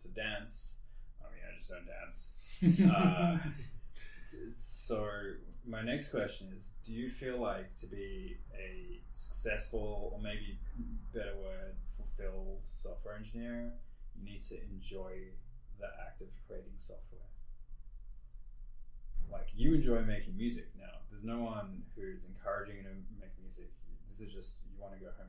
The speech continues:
Speaker 1: and make music. Um, and you also enjoy writing software, maybe not as much as music right now, um, but at other times, probably more than making music.
Speaker 2: Yeah,
Speaker 1: And
Speaker 2: sure.
Speaker 1: certainly, you know,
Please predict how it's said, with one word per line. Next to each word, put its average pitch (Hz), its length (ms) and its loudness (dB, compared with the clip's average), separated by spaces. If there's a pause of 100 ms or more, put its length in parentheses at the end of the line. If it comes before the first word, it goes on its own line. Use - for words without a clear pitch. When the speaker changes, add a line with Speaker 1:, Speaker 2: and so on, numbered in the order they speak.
Speaker 1:
and - 80 -8
make - 200 -10
music. - 260 -8 (880)
Um, 175 280 -8 (800)
and 92 520 -8
you 156 220 8
also 139 300 2
enjoy 110 280 4
writing - 280 12
software, - 560 12 (200)
maybe 117 240 10
not 104 140 0
as 95 100 -2
much 98 200 -4
as 95 100 -6
music 117 300 -2
right 90 180 -6
now, 101 360 -6 (180)
um, - 260 -8 (140)
but - 240 -4 (200)
at 101 80 -4
other 120 220 2
times, 107 580 -2
probably 98 220 -2
more 95 220 -6
than 113 320 0
making 110 300 -4
music. 113 360 -4 (360)
Speaker 2:
Yeah, 98 100 -2 (140)
Speaker 1:
And 98 100 -4
Speaker 2:
sure. - 80 -6
Speaker 1:
certainly, 110 540 0 (140)
you - 60 -8
know, - 80 -4